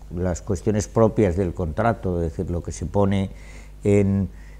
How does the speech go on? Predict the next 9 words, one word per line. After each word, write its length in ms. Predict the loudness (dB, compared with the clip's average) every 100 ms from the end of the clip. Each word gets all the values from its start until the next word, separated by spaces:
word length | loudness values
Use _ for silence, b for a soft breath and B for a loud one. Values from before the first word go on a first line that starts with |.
| -8
en 240 | -4 -2 -2
otras 380 | -2 0 0 -4
cosas 520 | -2 2 2 2 -4
que 160 | -2 0
no 200 | 2 0
sean 400 | 0 -2 0 -2
solamente 960 | -2 0 0 0 -2 -2 0 0 0 -2
el 260 | -2 -4 -4
transporte 760 | -6 -4 -6 -2 -2 0 -2